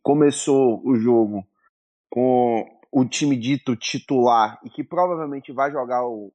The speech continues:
vai começar o jogo da Supercopa contra o Eintracht Frankfurt. O, o,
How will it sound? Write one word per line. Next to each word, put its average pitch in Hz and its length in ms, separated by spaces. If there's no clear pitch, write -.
vai 143 160
começar 123 680
o 120 80
jogo 117 200
da 113 120
Supercopa 107 680
contra 113 280
o - 20
Eintracht 110 460
Frankfurt. 123 420
O, 107 120
o, 117 640